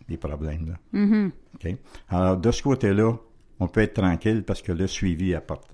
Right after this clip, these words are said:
Speaker 1: Euh, l'autre, l'autre, euh, cause, ça pourrait être la lourdeur du système. Tout le monde se dit la fameuse phrase, « Qu'est-ce que ça donne ? » Ils vont
Speaker 2: Ouais,
Speaker 1: mettre ça
Speaker 2: ouais.
Speaker 1: sur la tablette treize, puis ça va rester là.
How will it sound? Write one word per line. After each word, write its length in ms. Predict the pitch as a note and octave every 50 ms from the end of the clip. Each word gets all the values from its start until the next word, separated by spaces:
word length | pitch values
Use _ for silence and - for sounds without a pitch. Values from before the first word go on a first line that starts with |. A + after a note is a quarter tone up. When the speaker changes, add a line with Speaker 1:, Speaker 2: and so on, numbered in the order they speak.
| - - - - - _ - - - - - - - - _ _ - - -
Speaker 1:
Euh, 360 | F2 F2 E2+ F2 F#2 F2+ E2+ F2
l'autre, 520 | F#2 G2+ B2 C#3 C#3 C#3 - - B2+ A2 - - - - - -
l'autre, 460 | G#2 A2+ C3 C#3+ C#3+ C#3 - - A2+ G2
euh, 460 | G2+ G2 G2 G2 G2 F#2+ F#2 F2+ F2+ F#2 - - - - - -
cause, 640 | - G#2+ A2 D3 D#3 B2+ G#2+ - - - - - - -
ça 80 | F#2+
pourrait 240 | - - F#2+ F#2+ G#2
être 100 | F#2+ -
la 100 | G2 F2+
lourdeur 520 | F#2 F#2 F#2 F2 D#2+ D#2+ F2+ F#2 F#2 F2+
du 100 | D2 -
système. 560 | - - - D2 - - - E2 D#2 D#2+ D2+ - - - - - - - - - - - - -
Tout 100 | - G#2+
le 60 | G#2
monde 240 | G#2+ A2 A2 A2+ G#2+
se 100 | - G2+
dit 240 | F2 D2+ F2+ G#2+ G#2+
la 140 | G2 F#2 -
fameuse 400 | - G#2 G2 G2 F#2+ F2 - -
phrase, « 260 | - F#2+ F#2 F2 D#2+ - -
Qu'est-ce 120 | A#2+ G#2+
que 60 | -
ça 240 | - - - G#2+ F2+
donne ? » 480 | E2+ F#2 F2+ F2+ F2+ E2+ E2 E2 E2 - - -
Ils 60 | F#2+
vont 160 | F#2+ F2+ F#2 -
Speaker 2:
Ouais, 180 | - D#2+ D#2+
Speaker 1:
mettre 80 | D#2+ -
ça 120 | G#2 G#2
Speaker 2:
ouais. 60 | F#2
Speaker 1:
sur 100 | - G2+
la 100 | F#2+ F#2
tablette 420 | - - G2 E2+ E2 F2 F2 - -
treize, 380 | - D#2+ D#2 D#2+ E2+ E2 -
puis 60 | - -
ça 100 | G2 F2
va 100 | F#2+ F#2
rester 320 | F#2 F2+ - - F#2 F2+
là. 120 | E2 E2+